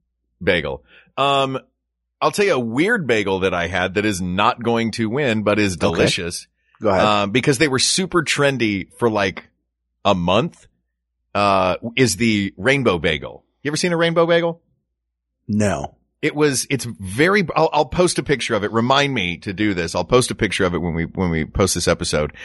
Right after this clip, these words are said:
Speaker 1: Um, it is, like, neon color bright bagel. It's this, uh, little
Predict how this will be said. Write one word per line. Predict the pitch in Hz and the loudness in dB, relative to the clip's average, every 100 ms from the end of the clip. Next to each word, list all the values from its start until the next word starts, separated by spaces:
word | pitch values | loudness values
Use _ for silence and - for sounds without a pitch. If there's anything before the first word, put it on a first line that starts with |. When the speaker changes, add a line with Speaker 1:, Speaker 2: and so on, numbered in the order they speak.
| - - - | -16 -18 -6
Speaker 1:
Um, | 92 90 87 87 - | 0 2 0 -2 -4
it | 139 143 | -2 2
is, | 135 117 98 - _ - | 2 2 -2 -8 _ -4
like, | 110 107 - | 0 0 -4
neon | 101 113 131 151 165 156 143 135 127 117 | -6 -4 -4 -2 0 0 0 -2 -4 -8
color | - 120 120 113 104 | -4 -2 0 0 -2
bright | 82 76 98 87 85 87 110 110 95 - - 80 | -6 -12 -10 -10 -8 -2 0 0 -4 -14 -16 -4
bagel. | 95 90 73 62 - | -2 -2 -4 -12 -10
It's | 87 - | -8 -8
this, | - 92 - | -4 -4 -2
uh, | 98 85 85 80 | -2 0 0 0
little | 113 143 151 135 | 2 4 2 -2